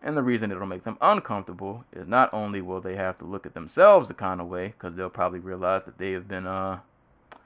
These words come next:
you know, contributing to the problem. Um, they'll have to look at their family a little different.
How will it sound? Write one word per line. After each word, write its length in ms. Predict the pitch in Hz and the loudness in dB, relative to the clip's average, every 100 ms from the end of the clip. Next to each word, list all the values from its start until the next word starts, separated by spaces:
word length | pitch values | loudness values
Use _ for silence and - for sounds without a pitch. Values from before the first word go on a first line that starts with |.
| _ _ - | _ _ -12
you 80 | 87 | -8
know, 160 | 87 | -8
contributing 680 | 98 - - 113 104 98 98 | -8 -14 -6 -4 -4 -6 -6
to 100 | 87 | -10
the 80 | 90 | -14
problem. 560 | - 147 156 101 98 101 _ _ _ _ _ _ _ _ | 2 8 8 8 0 -8 _ _ _ _ _ _ _ _
Um, 460 | 82 85 85 78 - _ _ _ _ - - | -6 -6 -6 -10 -20 _ _ _ _ -18 -14
they'll 160 | 78 | -12
have 160 | 85 - | -10 -10
to 80 | 85 | -10
look 160 | 92 | -12
at 80 | - | -2
their 120 | 117 | 0
family 380 | 117 139 180 135 | 2 2 2 2
a 40 | 73 | -4
little 180 | 62 | -8
different. 420 | - 57 50 - | -16 -18 -18 -20